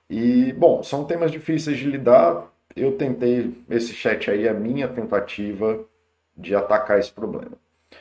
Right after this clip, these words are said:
É, o que que essas pessoas relatam que justifica esse chat nesse tema?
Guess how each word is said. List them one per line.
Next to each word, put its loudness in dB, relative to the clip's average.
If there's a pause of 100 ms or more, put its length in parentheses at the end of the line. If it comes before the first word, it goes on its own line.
(320)
É, 4
o -4
que -4
que -4
essas -6
pessoas -4
relatam 4
que -8
justifica -10
esse -6
chat -2
nesse -10
tema? -12